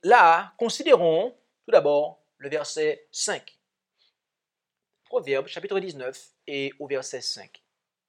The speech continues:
Où il est dit, « Le faux témoin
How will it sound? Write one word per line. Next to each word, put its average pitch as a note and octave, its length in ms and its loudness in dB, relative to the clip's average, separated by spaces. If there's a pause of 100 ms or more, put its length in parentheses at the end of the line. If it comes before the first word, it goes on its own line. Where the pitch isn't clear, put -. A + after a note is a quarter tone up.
(2250)
Où D4 120 2
il C4+ 100 2
est B3 80 2
dit, « C4 440 0
Le A3 200 8
faux F4 280 0
témoin A3+ 760 2